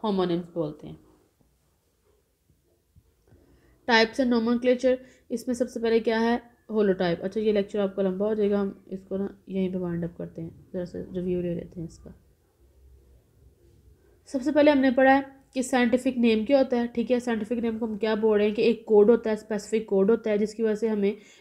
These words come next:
एक चीज़ के एक्स्ट्रा, अगर देखिए जिस तरह for example मैं आपको एक डोमेस्टिक एग्जांपल देती हूँ कि जब बेबी होता है छोटा,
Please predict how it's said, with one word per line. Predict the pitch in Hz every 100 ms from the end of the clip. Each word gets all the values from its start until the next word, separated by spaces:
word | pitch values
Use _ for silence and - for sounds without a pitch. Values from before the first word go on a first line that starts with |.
| _ -
एक | 226 220 196
चीज़ | 220
के | 233
एक्स्ट्रा, | 214 - 233
अगर | 220 - 226
देखिए | 214 220 202 202
जिस | 226
तरह | 247
for | 233
example | 240 233 233
मैं | 226
आपको | 208 202
एक | 208 208 -
डोमेस्टिक | 190 196 202 190 208
एग्जांपल | 202 196 190 190 190
देती | 185 190
हूँ | 202
कि |
जब | 220 196
बेबी | 190 180 202
होता | 190 170
है | 165
छोटा, | 190 170 160 - _